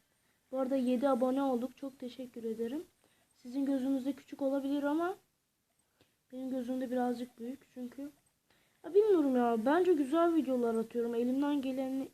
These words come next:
yapmaya çalışıyorum. Uygulamalar yüklüyorum. Bir şeyler yapıyorum. Ya bilmiyorum.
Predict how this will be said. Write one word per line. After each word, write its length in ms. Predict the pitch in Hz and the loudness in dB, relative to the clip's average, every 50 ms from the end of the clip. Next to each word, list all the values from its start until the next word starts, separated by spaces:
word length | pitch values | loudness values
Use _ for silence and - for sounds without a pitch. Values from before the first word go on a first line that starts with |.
| _ - | _ -8
yapmaya 420 | 247 247 254 247 - 247 254 254 | -6 -6 -6 -6 -6 -6 -8 -6
çalışıyorum. 600 | 254 269 247 233 226 - 233 226 220 220 220 226 - - _ _ _ _ _ - | -4 -4 -6 -6 -6 -6 -4 -4 -4 -4 -4 -8 -10 -16 _ _ _ _ _ -14
Uygulamalar 760 | 240 240 240 240 226 247 247 240 247 247 240 247 247 247 247 233 | -10 -10 -8 -4 -2 0 2 2 2 2 2 2 2 2 0 0
yüklüyorum. 680 | 233 220 - - 226 220 214 208 214 214 214 240 - _ _ _ _ _ _ _ | -2 -6 -8 -8 -6 -4 -4 -4 -4 -6 -8 -10 -12 _ _ _ _ _ _ _
Bir 60 | _ - | _ -20
şeyler 360 | - 233 226 226 233 226 226 | -14 -10 -10 -8 -6 -6 -6
yapıyorum. 560 | 220 214 208 - 208 208 208 208 220 240 247 - _ _ _ _ _ _ _ _ _ _ - | -8 -10 -10 -12 -12 -10 -8 -8 -8 -8 -10 -12 _ _ _ _ _ _ _ _ _ _ -18
Ya 100 | 285 269 | -14 -10
bilmiyorum. 500 | 294 330 359 370 339 277 220 208 196 196 | -8 -6 -4 -2 -2 -4 -4 -6 -8 -10